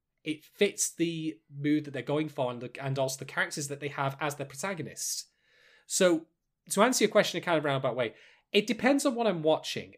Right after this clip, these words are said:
Uh, if you want an overall answer from me, I am probably more into character stuff, to be honest. Like,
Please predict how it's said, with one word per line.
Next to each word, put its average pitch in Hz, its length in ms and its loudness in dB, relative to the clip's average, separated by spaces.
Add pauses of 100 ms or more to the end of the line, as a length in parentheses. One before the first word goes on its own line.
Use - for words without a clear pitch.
Uh, 131 240 -2
if 147 120 -8
you 190 80 -2
want 262 120 2
an 175 100 -6
overall 175 480 4
answer 117 240 -8
from 113 300 -14
me, 101 320 -14 (520)
I 214 720 2
am 160 120 -12
probably 214 280 4
more 180 220 0
into 165 180 -4
character 143 400 -4
stuff, - 300 -4
to - 100 -10
be 107 100 -14
honest. - 460 -10 (760)
Like, 147 320 -2